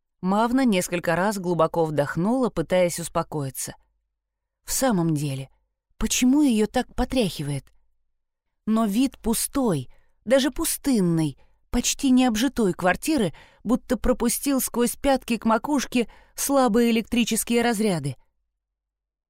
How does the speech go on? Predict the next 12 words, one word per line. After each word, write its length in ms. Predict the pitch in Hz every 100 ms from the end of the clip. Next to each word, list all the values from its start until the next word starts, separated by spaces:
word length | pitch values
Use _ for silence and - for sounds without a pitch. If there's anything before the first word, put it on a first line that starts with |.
| _ _ _
«Ну, 240 | - 294 302
здравствуй, 720 | 262 269 285 254 160 147 135 _ _ _
спухня», — 760 | - - - 208 190 - 170 139 _ _ _ -
сказала 540 | - 202 180 190 190
Мавна, 480 | 196 277 285 262 254 - _ _
разулась 880 | 202 180 180 196 339 320 277 - - _ _
и 160 | - 311
решительно 600 | 262 - 330 220 185 175
выкатила 520 | 196 247 214 175 165
чемодан 500 | - 160 151 165 160
к 60 | -
столу. 460 | - 139 135 123